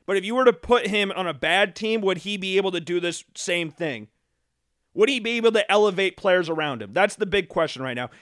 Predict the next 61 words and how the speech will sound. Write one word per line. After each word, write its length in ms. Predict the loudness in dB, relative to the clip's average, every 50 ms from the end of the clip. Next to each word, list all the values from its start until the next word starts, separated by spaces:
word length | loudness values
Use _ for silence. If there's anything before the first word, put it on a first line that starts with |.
| _ 0
And 120 | 0 2
we're 120 | 2 2
still 260 | 0 2 2 2 4 4
early 240 | 4 4 4 4 2
into 180 | 0 0 0
his 100 | -2 -2
career. 280 | -4 -4 -2 0 0 2
I'm 140 | 2 2 4
not 180 | 2 2 0
saying 240 | 0 0 0 0 0
he 80 | -2 -4
can't 240 | -4 -6 -6 -4 -4
develop 380 | -4 0 0 2 2 2 0
into 180 | -2 -2 -2 -2
that, 200 | -2 -4 -4 -2
but 80 | -2
at 100 | 0 0
this 140 | 0 -2 -2
point 200 | -2 -2 -2 -2
in 60 | -2
time, 240 | -2 -2 0 0 0
we're 140 | 0 0 -2
in 60 | -2
year 180 | -2 -2 -2 -2
two. 360 | -2 -2 0 2 2 2 0 -4 _ _ _ _ _ _ _ _ -2
I 140 | 0 0
can't 260 | 0 -2 -4 -4 -4 -4
sit 220 | -6 -6 -6 -4
here 180 | 0 2 2 2
and 140 | 2 0
say 240 | -2 -2 0 0 -2
he's 220 | -2 -6 -8 -6 -2
elevating 440 | -2 0 0 0 0 0 -2 -2 -2
these 160 | -4 -8 -8
players 280 | -4 0 2 4 4 2
because 300 | 0 -2 -4 -4 -4 -6 _ _ _ _ _ _
McCaffrey, 680 | -10 -10 -8 -4 0 2 2 2 2 0 -4 -6 -6 -6
Kittle, 480 | 0 2 4 4 4 4 2 0 -4 _ _ _ _ _ _ _
uh, 320 | 0 2 2 4 4 2 0
Deebo, 640 | -2 -4 -4 -4 -4 -2 0 2 2 2 0 -2 -8 _ _ _ _ 0
Ayuk 300 | 0 2 2 0 -2 -2
was 100 | -2 -2
a 60 | -2
first-round 500 | 2 4 6 6 6 4 0 -2 -2 0
draft 340 | 2 4 4 4 4 2 0
pick. 180 | -2 -2 -2
Like, 140 | 0 -2 -2
these 200 | -2 -2 0 2
are 80 | 0 0
players 540 | 0 0 2 2 4 6 6 4 4 4 2
that 240 | 2 2 2 0
had 360 | 0 0 2 4 4 4 2 -2
skin 240 | -6 -4 -4 -2
in 80 | -2 -2
the 80 | -4 -4
game 300 | -4 -4 -4 -2 -2 -4
before 280 | -4 0 0 0 0
Purdy 280 | 2 2 2 2 2 2
even 240 | -2 -4 -4 -2 2
got 320 | 2 4 2 2 0 -6
there. 240 | -12 -12 -12 -14